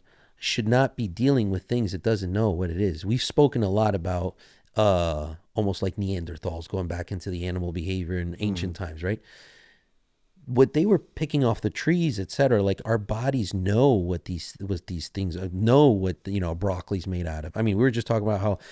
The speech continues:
Speaker 1: the braca gene is sensitive to diindolylmethane in cruciferous vegetables, right? So there's things that were, uh,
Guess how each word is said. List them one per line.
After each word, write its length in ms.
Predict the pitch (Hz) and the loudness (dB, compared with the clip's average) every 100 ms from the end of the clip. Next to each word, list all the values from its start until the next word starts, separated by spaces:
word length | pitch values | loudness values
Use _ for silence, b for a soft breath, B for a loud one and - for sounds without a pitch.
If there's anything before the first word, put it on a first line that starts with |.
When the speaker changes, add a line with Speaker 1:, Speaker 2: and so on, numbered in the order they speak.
| B | B
Speaker 1:
the 100 | - | -6
braca 380 | 87 117 131 117 | 0 4 4 0
gene 220 | 92 101 | -2 -2
is 100 | 92 | -2
sensitive 500 | - 135 143 104 95 - | 0 0 0 0 -2 -2
to 360 | 104 101 98 | 0 0 0
diindolylmethane 880 | 90 101 98 95 127 - 98 95 92 | 0 -2 0 0 -2 -2 -4 -4 -4
in 140 | 104 | -6
cruciferous 460 | 98 101 98 - 90 | -6 -6 -6 -6 -4
vegetables, 520 | 147 180 - 82 80 | -2 -2 -2 -8 -6
right? 220 | 95 123 - B B B | -4 -4 -6 B B B
So 100 | 113 | 0
there's 240 | 127 131 | 2 0
things 300 | - 147 127 | 0 2 2
that 180 | 107 95 | 0 0
were, 220 | 104 98 | 0 0
uh, 60 | 107 | -4